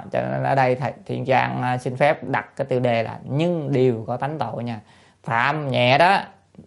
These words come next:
có thể sám hối đó, nhưng đều có tánh tội. Và tánh tội này nên nhớ sám hối không hết. Đừng nghĩ sám hối rồi, hết tội, không có.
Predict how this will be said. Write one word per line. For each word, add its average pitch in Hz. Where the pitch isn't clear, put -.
có 151
thể 156
sám 156
hối 175
đó, 196
nhưng 131
đều 113
có 123
tánh 147
tội. 120
Và 120
tánh 175
tội 139
này 123
nên 127
nhớ 139
sám 147
hối 143
không 120
hết. 135
Đừng 135
nghĩ 135
sám 175
hối 180
rồi, 131
hết 127
tội, 107
không 127
có. 120